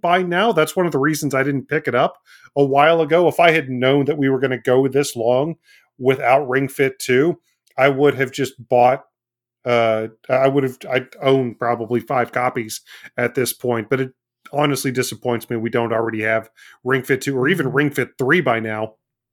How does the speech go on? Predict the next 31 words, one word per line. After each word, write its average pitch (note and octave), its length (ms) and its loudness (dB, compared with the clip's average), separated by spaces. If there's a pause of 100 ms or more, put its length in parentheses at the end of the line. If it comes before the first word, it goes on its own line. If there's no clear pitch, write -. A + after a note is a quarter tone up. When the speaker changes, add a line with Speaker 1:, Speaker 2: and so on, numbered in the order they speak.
(580)
Speaker 2:
I - 100 -4
really G3 260 4
love C3+ 220 2
the B2 40 -6
game. A2+ 460 -4
Yeah, A#2+ 280 0
I, D3+ 360 0
I E3 380 -2 (120)
would D#3 280 -4
love C#3+ 280 2
it C3 220 2
if C3 260 -2
they, B2 500 0 (320)
if C#3 160 -6
they C3 140 0
did D#3 260 0
Ring D#3+ 220 0
Fit. A#2+ 320 -6
My C#3 260 -2
biggest D3 380 0
thing B2 160 2
with A2 140 -2
Ring A#2 160 0
Fit G#2 220 -4
two, F#2 340 -4 (480)
um, F#2 580 -2
for A2+ 140 -4
Doug A2 240 -4
Bowser G#2 340 -4
who's G#2+ 180 -6
listening, G2+ 640 -4